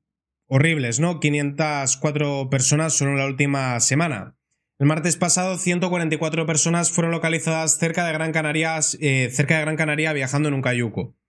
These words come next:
Esto tened en cuenta que, eh, mientras no haya devoluciones en caliente, mientras se les permita acceder de forma ilegal, pues no solo no va a remitir el problema, sino que va a ir a más.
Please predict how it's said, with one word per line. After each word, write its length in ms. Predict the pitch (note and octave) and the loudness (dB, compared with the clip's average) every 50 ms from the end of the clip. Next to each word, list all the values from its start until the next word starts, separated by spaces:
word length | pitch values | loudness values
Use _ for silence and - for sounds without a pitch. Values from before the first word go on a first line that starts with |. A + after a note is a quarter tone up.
| - - _ _ _ _ _ _ _ _ | -20 -20 _ _ _ _ _ _ _ _
Esto 220 | D3 D3 - F3+ F3 | 0 2 4 4 2
tened 260 | F#3 F3+ E3+ - F3+ | 2 0 0 0 0
en 120 | F3 F3 | 0 0
cuenta 380 | E3 F3+ F3+ F3 F#3 F#3+ F#3 F#3 | 0 0 0 0 -2 -2 -2 0
que, 320 | - E3+ E3+ F#3+ G3+ - - | 0 2 2 2 0 -2 -2
eh, 180 | E3 D#3+ D3+ C#3+ | 0 0 0 0
mientras 680 | C#3+ C#3+ C#3 C3+ C#3 C#3+ C#3 C3+ C3 C3 - A#2+ B2+ C#3+ | 0 0 0 0 0 -2 0 -2 -2 0 0 0 2 2
no 180 | C#3 D#3 D#3 | 2 2 2
haya 180 | E3 E3 F3 F3+ | 0 0 0 -2
devoluciones 640 | F3 D#3+ D3+ D3+ D3+ C3+ C3+ D3 D3+ D#3 C#3+ D3 | -2 -2 -2 -2 -2 0 0 0 0 0 0 0
en 80 | D#3 D3 | 0 0
caliente, 460 | D3 C#3+ D3 D3+ D3+ D3+ D#3 E3+ D#3 | 0 0 0 -2 -2 -2 -2 0 0
mientras 640 | D3+ D3 C#3+ C#3 C3 C3+ C3 B2+ B2+ B2+ B2 - - | 0 0 0 0 0 0 0 0 -2 -2 -2 -2 0
se 100 | B2+ A#2 | 0 0
les 160 | A#2+ A#2+ - | 0 0 0
permita 680 | - A#2+ A#2 C3 D#3 E3 C#3+ C3+ B2+ G#2 F#2+ - - _ _ - - - _ _ | 2 2 4 4 4 2 2 0 -2 -4 -4 -8 -14 _ _ -20 -20 -20 _ _
acceder 460 | C3+ C3 B2+ - C#3 D3 D#3+ D#3+ D3+ | 0 2 4 4 4 4 4 2 0
de 100 | C#3 B2 | -2 0
forma 280 | - C3+ C3+ C3+ C#3+ | 0 0 2 2 2
ilegal, 480 | C#3 C#3+ C#3+ C#3+ D#3 D#3+ F3+ F3 - _ _ _ _ _ | 2 0 0 -2 -2 -4 -6 -10 -14 _ _ _ _ _
pues 380 | - C3+ C3 B2 A#2 - - - | 0 2 2 2 2 0 0 2
no 360 | B2 B2 C3 C#3 D3 D3+ D3 | 2 4 4 4 4 2 2
solo 260 | - D#3 D3+ D3+ D3+ | 2 2 2 0 0
no 80 | D3+ D3 | -2 -2
va 80 | D3 D3 | -2 -2
a 60 | C#3+ | -2
remitir 340 | C#3+ C#3 C#3+ C#3 C3+ C#3+ C#3+ | -2 -2 0 0 2 2 2
el 140 | C#3+ C3+ | 0 0
problema, 420 | C#3 C#3+ C#3 C3+ C#3 C#3+ D3 D#3 D#3+ | 0 0 0 0 0 0 0 0 0
sino 320 | - - D3 C3 C3 C3 | 0 0 0 0 0 0
que 140 | C3+ B2+ B2 | 0 0 0
va 80 | B2+ C3 | 2 2
a 80 | C3+ | 0
ir 120 | D3 D3 C#3 | 0 0 0
a 80 | B2 | -2
más. 420 | C3 D3 C#3 A2+ G2 - - - | -2 -2 -2 -2 -4 -4 -6 -8